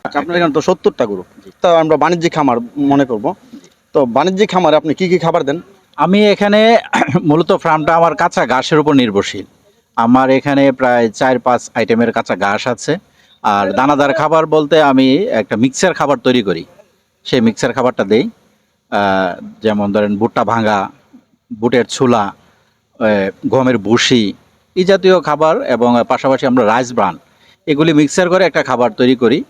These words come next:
Speaker 2: এই খাবারগুলি আমরা দুই বেলা দিয়ে থাকি। আর পর্যাপ্ত পরিমাণ ঘাস।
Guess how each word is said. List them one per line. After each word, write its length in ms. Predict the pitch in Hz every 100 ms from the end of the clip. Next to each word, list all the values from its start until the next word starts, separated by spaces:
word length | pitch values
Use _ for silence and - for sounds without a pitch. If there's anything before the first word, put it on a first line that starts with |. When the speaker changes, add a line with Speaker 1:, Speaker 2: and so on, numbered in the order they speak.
| _ _
Speaker 2:
এই 140 | 113 120
খাবারগুলি 480 | 127 120 110 110
আমরা 360 | 113 113 135 214
দুই 180 | 113 117
বেলা 400 | 113 107 101 - -
দিয়ে 160 | 110
থাকি। 340 | 101 101 - 98 _ _ _ _ -
আর 240 | 92 92
পর্যাপ্ত 400 | 107 147 160 139
পরিমাণ 340 | 131 117 92
ঘাস। 420 | 87 92 92 -